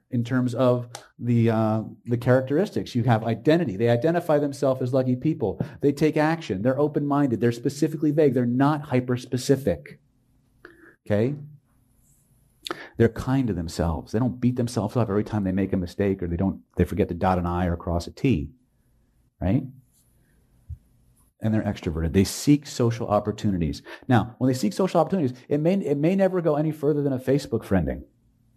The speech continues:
But they'll, they'll click the like button or they'll click the friends button and expand that network because you never know. Some of the most powerful connections I ever made happened by chance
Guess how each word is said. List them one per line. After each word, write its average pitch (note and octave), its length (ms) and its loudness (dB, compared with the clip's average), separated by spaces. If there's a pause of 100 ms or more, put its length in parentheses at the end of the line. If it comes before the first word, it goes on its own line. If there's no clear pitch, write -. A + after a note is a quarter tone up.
(720)
But A#2 200 0
they'll, A#2+ 360 2
they'll A2+ 140 0
click D3+ 260 2 (240)
the A#2+ 80 0
like C#3 300 0
button G2 240 -4
or F#2 40 -4
they'll G#2 100 -2
click D#3 360 2
the B2 60 -4
friends D3 400 -2
button F#2 340 -2 (160)
and B2 120 4
expand D#3 760 -2
that A#2+ 160 -2
network B2 420 0
because D3+ 340 -2
you D#3 100 0
never D3+ 260 0
know. G#3+ 420 -2 (1300)
Some G3+ 160 0
of A3 40 2
the G#3 60 2
most E3+ 220 0
powerful G#3+ 720 -2 (340)
connections E3 540 0
I D#3 120 4
ever D3+ 140 -2
made D#3+ 160 -2
happened C#3+ 320 -2
by B2 120 0
chance - 640 -4